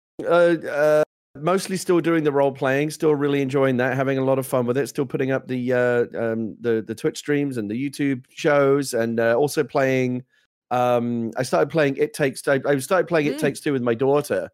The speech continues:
Speaker 1: Now
Speaker 2: Yeah.
Speaker 1: I'm playing it with my wife, and it's a, you know, it's a great, you know, 'cause you literally play a husband and a wife in the game.
Speaker 2: Totally.
Speaker 1: So it's a perfect game to play as a husband and wife combo.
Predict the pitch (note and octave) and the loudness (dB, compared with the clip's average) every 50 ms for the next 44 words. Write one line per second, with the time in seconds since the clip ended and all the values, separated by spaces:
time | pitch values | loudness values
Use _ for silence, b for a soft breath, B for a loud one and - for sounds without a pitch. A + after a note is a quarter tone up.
0 | B B B B B - A#2 C3+ D3 D3+ C3 C3+ C#3+ C#3 B2+ B2 B2+ B2+ A#2+ A#2 | B B B B B -2 0 2 2 2 0 0 0 0 0 0 0 0 -2 -2
1 | A#2 A2+ G#2+ G2+ G#2+ A#2+ B2+ G#2 F#2+ - A#2 B2 A#2+ - D3+ D#3 F3 E3 C3+ C3 | -2 -2 -2 0 0 0 0 -2 -2 -4 -6 -6 -6 -6 -4 -2 -2 0 0 0
2 | C#3 - - C3+ - D3 C3 D3+ E3+ E3 D#3 E3 C3+ A2+ - C#3 B2+ C#3 D3+ E3+ | -2 -2 -4 -4 -4 -2 0 2 2 4 4 4 2 2 0 -4 -4 -2 0 0
3 | F3 E3+ - D3 B2+ A2+ D#3 E3+ D3+ A#2 G#2+ B2 B2+ A2+ A#2 A#2+ A#2 A2 A2+ A2 | -2 -2 -2 -4 -4 -2 0 0 2 2 2 0 0 -2 -2 -2 -2 0 0 0
4 | A2 A#2 A2+ G#2 - - B2+ A#2+ A2+ G#2 G2 - A2+ B2 B2 G#2+ F2+ D#2+ - _ | 2 2 0 0 -2 -4 -4 -4 -4 -4 -4 -2 -2 0 0 -2 -2 -6 -12 _
5 | _ _ - - A#2 G2 F#2+ B2 A#2 G#2+ B2 A2+ - C#3+ C3+ B2 B2+ A2+ G#2+ B2 | _ _ -6 -2 -2 0 0 0 -2 -2 -4 -2 0 0 0 2 0 -2 -2 0
6 | A#2+ A#2 A2 G#2+ A#2 G2+ - A#2 A2+ G#2+ G#2+ G#2 G#2 - G#2+ A2 G2 A2 A2 G#2+ | 0 0 0 -2 -6 -6 -2 0 2 2 2 0 -2 -2 -2 -4 -2 -2 -2 -2
7 | G#2+ - G2 A#2 A#2+ A2 G#2 A2 G#2 G#2 G2+ G2+ G2 G2+ G2+ F#2+ - - - - | -4 -4 -4 -6 -6 -6 -6 -8 -6 -6 -6 -4 -2 -2 -2 -4 -6 -10 -12 -6
8 | - A2 A2 A2 G2 B1+ G1+ | -4 -2 -2 -2 -4 -8 -10